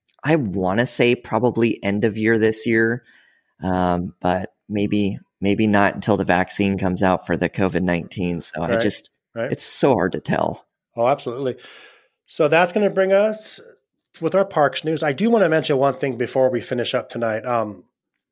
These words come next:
Speaker 2: I don't know if any of you guys know who Provost Park Pass is. They're a hu-, a very, very well-known Disney vlogger.
Speaker 1: They're incredible.
Speaker 2: Um, <clears throat> Am-, uh, Amanda and, uh, Chris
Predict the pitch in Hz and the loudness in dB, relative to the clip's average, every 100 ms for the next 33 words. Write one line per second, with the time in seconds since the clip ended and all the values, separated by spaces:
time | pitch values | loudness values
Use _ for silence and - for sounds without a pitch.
0 | _ _ - 143 160 156 139 151 135 123 | _ _ -2 2 4 2 2 2 0 2
1 | 123 117 - 120 113 120 117 - 123 117 | 2 0 0 0 0 -2 -2 0 2 0
2 | 101 - 123 - 123 117 120 120 104 113 | 0 -2 0 0 0 0 -2 -2 -2 -2
3 | 110 104 101 127 113 107 107 104 127 127 | 0 -2 -4 -8 -6 -6 -4 2 4 4
4 | 113 113 110 107 110 113 123 117 113 113 | 2 2 2 -4 -4 2 2 2 0 -2
5 | 104 113 113 120 107 113 104 139 117 - | -4 -6 -4 -4 0 2 4 4 2 -4
6 | - 95 95 - - - _ _ 131 127 | -6 0 0 0 -4 -6 _ _ 0 2
7 | 120 120 208 82 - - _ _ _ - | 2 -2 0 2 0 -10 _ _ _ 0
8 | 139 139 131 - 117 110 120 127 135 135 | 2 2 0 -6 -6 -4 -2 2 4 4
9 | 135 131 135 123 117 113 110 107 104 - | 4 4 2 2 2 2 0 -2 -4 -10
10 | - 139 131 127 - | -2 2 2 0 -8